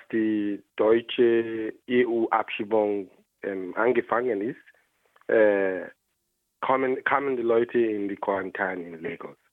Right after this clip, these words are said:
Und dort in diese Hotel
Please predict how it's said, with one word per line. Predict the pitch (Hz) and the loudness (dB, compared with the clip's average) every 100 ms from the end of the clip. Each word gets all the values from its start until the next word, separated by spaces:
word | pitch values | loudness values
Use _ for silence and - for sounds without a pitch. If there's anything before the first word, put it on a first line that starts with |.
| _ _ _ _ | _ _ _ _
Und | 110 113 | -2 2
dort | 101 156 175 | 4 2 2
in | - 151 123 | -2 0 0
diese | 123 175 160 127 | -2 -4 2 2
Hotel | 110 107 120 107 87 80 | 0 -2 2 2 0 -10